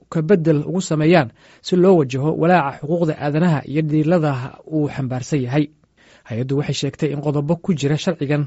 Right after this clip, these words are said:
qiil looga dhigan karo in dowladdu ay gacan adag kala hortagto ama ay ku cadaadiso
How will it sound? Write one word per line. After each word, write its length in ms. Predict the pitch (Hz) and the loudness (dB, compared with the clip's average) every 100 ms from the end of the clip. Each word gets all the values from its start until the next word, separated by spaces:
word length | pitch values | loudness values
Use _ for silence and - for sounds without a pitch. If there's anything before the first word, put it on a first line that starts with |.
| - | -2
qiil 200 | 180 160 | 2 2
looga 240 | 147 160 | 2 0
dhigan 260 | 160 160 170 | 0 0 0
karo 240 | 120 143 139 _ _ - | 0 -2 -4 _ _ -4
in 80 | 185 | 0
dowladdu 340 | 170 180 165 - | 2 2 0 -2
ay 120 | 156 | -2
gacan 280 | 147 156 190 | -2 0 -2
adag 260 | 190 143 151 | -2 -4 -4
kala 180 | 160 175 | 0 2
hortagto 460 | 156 - 123 - 147 - | 0 -4 -8 -4 -4 -4
ama 180 | 147 175 | -2 0
ay 160 | 165 156 | 0 -2
ku 160 | - 160 | 0 -2
cadaadiso 540 | - 127 120 123 156 | -2 -4 -6 -2 0